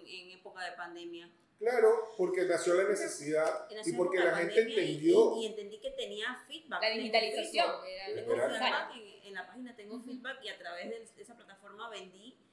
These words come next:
Speaker 1: eh, seminarios
Speaker 3: Ujú.
Speaker 1: que se potenciaban cuando yo salía hablando en video.
Speaker 3: Correcto, es
Speaker 2: Exacto.
Speaker 3: correcto.
Speaker 1: Yo ponía el post anunciando el seminario, tenía likes, hay gente que preguntaba, pero en cuanto yo subía un video invitando a las personas a participar y dando algún tip,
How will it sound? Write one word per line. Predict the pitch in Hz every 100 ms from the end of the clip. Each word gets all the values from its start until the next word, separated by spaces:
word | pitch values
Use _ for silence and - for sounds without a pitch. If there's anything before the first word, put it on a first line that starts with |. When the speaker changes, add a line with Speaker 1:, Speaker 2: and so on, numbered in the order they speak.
| _ _ 185
Speaker 1:
eh, | 185 -
seminarios | 214 196 175 180 302 269 156 170
Speaker 3:
Ujú. | 233 226 262 - _
Speaker 1:
que | 208
se | 220
potenciaban | - 196 185 196 277 269 254 - -
cuando | 220 214 196
yo | 196 254
salía | - 202 196
hablando | 190 190 185
en | 170
video. | 160 147 147 _
Speaker 3:
Correcto, | 247 220 220 - 175 - - -
es | -
Speaker 2:
Exacto. | - -
Speaker 3:
correcto. | - - 214 - -
Speaker 1:
Yo | 240
ponía | 277 277
el |
post | - 226 285 - - -
anunciando | 196 220 214
el | 226
seminario, | 185 180 180 160 160 - _ _ -
tenía | 226 214 214
likes, | 220 220 220 -
hay | 220
gente | 208
que | 208
preguntaba, | 180 180 175 180 175
pero | 180
en | 180
cuanto | 185 185
yo | 202
subía | 277 262 262
un | 254
video | 247 233 190 185 - _ _ _ _ _
invitando | 220 196 196 226 240
a |
las | 196
personas | - - 202
a | 196
participar | 160 165 175 170 180 175
y | 180
dando | 175 190
algún | 190 214 208
tip, | 269 277